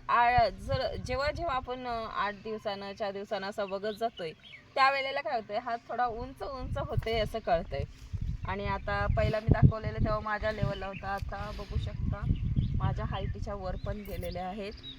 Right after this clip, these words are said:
तर, अ, आता हा दीड महिन्याचा आपला, अ, झालेला आहे मका. आणि एक कळलं मात्र कसं होतंय की जो मी पहिला, अ, मका लावलेला होता त्यावेळेला दाट लावलेला आणि त्याच्यामुळे काय झालं, जी स्टिक आहेत ना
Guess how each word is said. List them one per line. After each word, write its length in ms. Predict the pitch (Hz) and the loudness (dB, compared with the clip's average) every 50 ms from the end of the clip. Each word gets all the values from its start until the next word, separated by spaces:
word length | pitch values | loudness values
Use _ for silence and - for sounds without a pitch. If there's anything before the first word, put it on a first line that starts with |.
| - - - - - | -14 -16 -14 -10 -4
तर, 140 | 202 202 196 | -2 0 2
अ, 280 | 196 196 196 190 190 185 190 - - - - - - - - | 2 4 4 4 2 0 -2 -6 -8 -8 -8 -8 -6 -4 0
आता 240 | - 208 - - 214 | 2 2 4 4 2
हा 320 | 226 240 233 226 214 208 220 226 - - - - | 2 4 4 4 4 4 2 0 -2 -2 2 2
दीड 160 | 240 240 233 | 2 2 2
महिन्याचा 460 | 226 - 233 202 196 196 202 - 214 | 0 0 -2 -2 -2 -2 0 2 2
आपला, 220 | 196 190 185 196 208 | 2 2 2 2 2
अ, 580 | 240 - - - - 185 190 190 190 190 190 | 2 4 4 4 4 4 2 0 -2 -2 -2
झालेला 440 | 196 - 262 262 233 214 220 208 196 | -2 0 2 2 2 2 2 4 4
आहे 200 | 185 214 196 170 | 4 4 2 0
मका. 380 | 170 170 165 160 - - 151 139 135 - - - - - - - - | -2 -4 -6 -8 -6 -4 -6 -6 -6 -8 -16 -20 -20 -20 -20 -12 -8
आणि 300 | 160 202 240 262 269 - - | -6 -4 -4 -4 -6 -2 0
एक 180 | 247 277 294 277 - | 2 2 2 0 0
कळलं 300 | 294 269 247 214 196 185 | 2 2 4 4 4 2
मात्र 320 | 180 202 202 185 - 208 208 | 2 0 -4 -4 -4 -6 -2
कसं 240 | - 233 240 294 | -2 -2 -2 0
होतंय 240 | 226 233 220 - 208 | -4 -4 -2 -4 -6
की 360 | 226 220 - 262 285 285 285 | -6 -6 -6 -8 -8 -6 -8
जो 200 | 285 247 359 349 | -8 -4 -4 -4
मी 120 | 330 311 339 | -4 -4 -10
पहिला, 420 | - - 277 254 269 233 233 240 254 262 262 | -4 -2 -2 0 0 2 6 8 8 10 8
अ, 360 | 269 277 277 254 247 240 233 233 | 8 6 4 2 2 2 2 2
मका 340 | 233 240 247 - - 240 | 0 -2 -6 0 2 4
लावलेला 380 | 240 233 226 214 220 220 226 233 | 4 4 4 4 2 2 2 2
होता 300 | 254 247 214 - 156 120 - - - - - - - - | 0 0 -2 -4 -4 -4 -4 -8 -18 -20 -20 -20 -6 6
त्यावेळेला 500 | 277 277 294 302 294 277 277 262 269 277 | 8 8 10 10 8 6 4 2 2 2
दाट 280 | 262 208 233 226 233 233 226 | 4 8 8 8 8 8 4
लावलेला 420 | 226 214 202 196 185 180 175 170 | 2 2 4 4 0 0 2 2
आणि 180 | 165 175 185 196 - | 2 2 -2 0 2
त्याच्यामुळे 440 | 226 220 220 233 240 247 240 233 240 | 2 2 4 2 0 0 0 -2 0
काय 180 | 233 240 220 | 2 2 2
झालं, 200 | 220 214 202 190 | 2 0 -2 -4
जी 160 | 185 - 214 226 | -2 -4 -4 -6
स्टिक 380 | - - - 302 320 285 - | -6 -6 -4 -4 -4 2 2
आहेत 220 | 254 226 220 190 175 | 2 2 2 0 -6
ना 200 | 180 196 180 180 | -4 -2 -2 -2